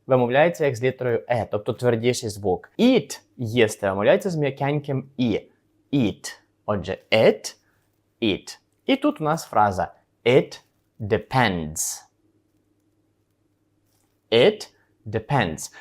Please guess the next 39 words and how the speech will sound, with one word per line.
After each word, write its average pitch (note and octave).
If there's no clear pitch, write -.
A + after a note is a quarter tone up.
Що -
означає F#3
залежить? C3
Отже, D#3+
в -
якому G#3
значенні D#3
використовується D#3
оця C3
фраза B2+
it A#2
depends? A2+
Тоді, D#3+
коли E3
вас D#3+
запитують C#3
про A2+
щось, E3+
і C3+
ви D#3+
кажете F3
it G#3+
depends, B3+
це G3
залежить. F3
Отже, C#3+
це A#3
від A3+
чого F3+
залежить? D3
Чи C3+
будете E3+
ви G3
це F#3+
робити, F3+
чи C#3
не B2
будете, D#3
залежатиме C#3